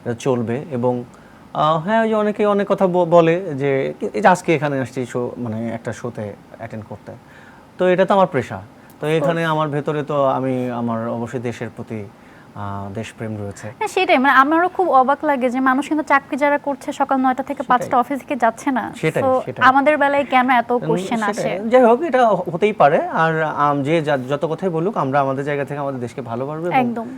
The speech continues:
Speaker 1: দেশের মানুষের পাশে থাকবো।
Speaker 2: একদমই তাই। আর নতুন নতুন কি কি কাজ এসেছে?
Speaker 1: আহ, ওই যে কথা ধরেই যে দেশকে যেহেতু ভালোবাসি, আমি আমার একটু এক্সেপশনাল একটি গান করেছি। আহ, সেটি রিলিজ হয়েছে,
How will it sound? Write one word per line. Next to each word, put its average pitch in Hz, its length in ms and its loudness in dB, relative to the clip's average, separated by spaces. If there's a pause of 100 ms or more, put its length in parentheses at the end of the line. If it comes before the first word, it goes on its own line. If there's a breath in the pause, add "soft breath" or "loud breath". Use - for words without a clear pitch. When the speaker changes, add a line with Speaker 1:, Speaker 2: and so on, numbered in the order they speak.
(240)
Speaker 1:
দেশের 117 260 -8
মানুষের 120 300 -8
পাশে 110 240 -12
থাকবো। - 300 -14
Speaker 2:
একদমই 240 420 -6
তাই। - 200 -12 (500 loud breath)
আর 277 60 0
নতুন 285 280 0
নতুন 302 200 0
কি 302 160 -2
কি 294 100 -2
কাজ 220 220 2
এসেছে? - 400 -8
Speaker 1:
আহ, 156 760 2
ওই 175 80 -2
যে 196 180 4
কথা 202 200 4
ধরেই 208 280 2
যে 185 220 2
দেশকে 175 340 2
যেহেতু 180 220 2
ভালোবাসি, 151 580 -2 (220)
আমি 127 320 -2
আমার 135 380 0 (420 loud breath)
একটু 131 520 -2
এক্সেপশনাল 170 540 -4
একটি 160 360 -4
গান 123 220 -2
করেছি। 120 420 -8
আহ, - 1300 -8
সেটি 131 240 -8
রিলিজ 139 360 -2
হয়েছে, 131 300 -2